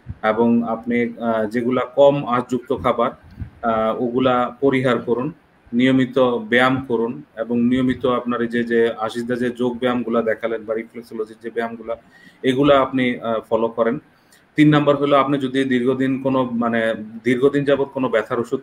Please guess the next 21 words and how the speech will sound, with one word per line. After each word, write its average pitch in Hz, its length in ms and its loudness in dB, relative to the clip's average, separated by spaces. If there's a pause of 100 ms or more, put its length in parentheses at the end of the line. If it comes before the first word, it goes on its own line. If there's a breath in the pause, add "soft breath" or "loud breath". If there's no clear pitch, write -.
খাবেন 113 220 0
না, 113 220 -6 (580 soft breath)
পর্যাপ্ত 147 380 4
পরিমাণে 139 400 0
পানি 123 300 0
পান 131 200 -2
করতে 127 280 -6
হবে, 120 320 -2
হ্যাঁ, 160 380 -6
এবং 120 300 -4
যে 139 180 4
ওষুধগুলোর 143 540 2
কারণে, 143 380 2
আহ, 127 760 -2
যদি 127 200 -2
ওনার, 127 380 2
আহ, 117 320 -2
constipation 139 540 -2
হয়ে 123 180 0
থাকে, 127 300 -4
তাহলে, 117 380 0